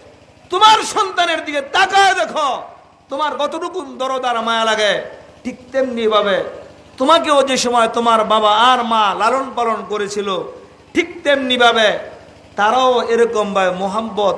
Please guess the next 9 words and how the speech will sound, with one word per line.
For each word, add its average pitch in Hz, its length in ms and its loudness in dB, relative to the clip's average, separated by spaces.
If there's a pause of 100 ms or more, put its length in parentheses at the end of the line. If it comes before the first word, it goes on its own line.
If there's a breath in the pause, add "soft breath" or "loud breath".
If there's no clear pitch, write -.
(120)
আদর, 220 440 2
যত্ন 208 360 -4
করে 185 220 -2
লালন 180 440 2
পালন 202 320 4 (600)
করেছিল। 214 520 0 (300 loud breath)
আজকে 277 240 -4
তারা 285 240 0
নাই, 330 500 4